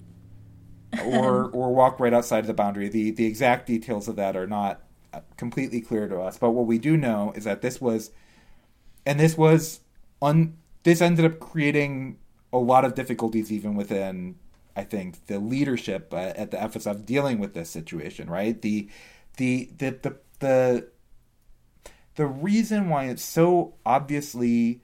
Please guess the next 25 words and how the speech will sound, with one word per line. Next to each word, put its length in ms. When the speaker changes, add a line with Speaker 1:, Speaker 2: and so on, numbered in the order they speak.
Speaker 1:
a 120
problem 640
and 160
why 160
it 120
really 300
sums 380
things 280
up 200
for 100
me 380
is 300
that 500
it's 380
as 220
if 320
R 180
M 60
S 200
wants 260
to 100
prove 800
that 160
he 360
is 640